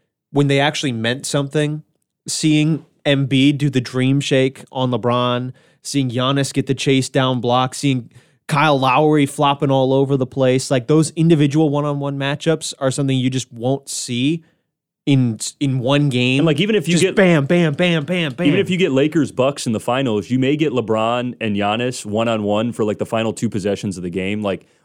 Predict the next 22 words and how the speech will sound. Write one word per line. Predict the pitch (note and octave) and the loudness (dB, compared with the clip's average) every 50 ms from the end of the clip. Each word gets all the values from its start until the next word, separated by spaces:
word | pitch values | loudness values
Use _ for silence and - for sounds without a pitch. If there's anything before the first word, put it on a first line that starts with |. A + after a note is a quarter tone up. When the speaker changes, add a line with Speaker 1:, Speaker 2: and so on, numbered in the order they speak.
| _ - | _ 0
Speaker 2:
only | C3+ C#3+ D3 D3 C#3+ | 0 2 4 2 2
if | C3 C3+ C#3 | 2 2 0
it's | A#2 - - - _ _ _ _ _ _ _ _ _ _ _ _ - | -2 -2 -4 -12 _ _ _ _ _ _ _ _ _ _ _ _ -2
one | C3 C3 D3 C#3+ | 2 2 4 4
oh | C3 | 2
nine, | B2+ B2+ B2 B2+ B2+ A#2+ | 2 2 0 0 0 0
one | A#2 B2+ C3 | 0 2 2
oh | B2 A#2+ | 2 2
eight | B2 A#2+ B2 A#2+ | 2 2 0 0
fourth | - C3 B2 A#2 A2 - | -2 0 0 0 0 0
quarter. | - B2 A2 F#2+ F#2+ | 0 0 0 0 0
Like, | G2 A2 - - | 0 0 0 0
you're | C3 B2+ | 0 0
not | D3 D#3 C#3 | 0 0 0
getting | G#2+ B2+ C#3 C3+ A#2+ | 0 0 0 0 0
that | A2+ G#2+ - | 0 -2 -2
for | - G#2+ | -4 -8
five | - - - B2 A2 A2+ A#2+ A#2+ A#2 G#2 | -8 -4 -2 -2 0 0 0 0 -2 -4
straight | - - - A2+ A2+ | -6 -4 0 2 4
Speaker 1:
Right. | D#3+ C#3+ G#2+ | 4 4 2
Speaker 2:
possessions, | F#2+ F#2+ A2+ A2+ G#2+ - A2 F#2+ F2 - | 2 0 0 0 0 -2 -6 -6 -6 -4
just | - A2+ G#2+ G#2 - | -2 -2 -2 -2 -4